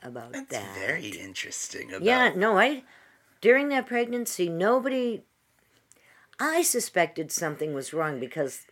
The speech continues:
Speaker 1: this is gonna sound gross, but no, I had, I didn't know what being pregnant was like. I didn't know what was normal,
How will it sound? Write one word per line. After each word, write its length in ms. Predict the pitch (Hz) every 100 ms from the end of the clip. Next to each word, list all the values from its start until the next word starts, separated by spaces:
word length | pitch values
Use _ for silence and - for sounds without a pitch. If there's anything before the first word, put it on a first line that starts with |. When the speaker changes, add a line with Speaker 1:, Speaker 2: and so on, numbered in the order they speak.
| _ _ _
Speaker 1:
this 180 | - 147
is 80 | 160
gonna 240 | - 170
sound 320 | 175 202 202 185
gross, 540 | 190 135 95 - - _ _ _ _ _ _ _ _
but 240 | - 151 - _ _ -
no, 120 | 165 - _
I 100 | 143
had, 160 | 156 139 - _ _ _ -
I 100 | 135
didn't 320 | 123 131 123
know 180 | 131 131
what 220 | 123 117
being 240 | 131 120
pregnant 380 | - 110 110 -
was 120 | - 185
like. 260 | 220 214 -
I 60 |
didn't 260 | 110 113 113
know 100 | 110
what 220 | 104 104
was 180 | 120 -
normal, 420 | 139 143 139 135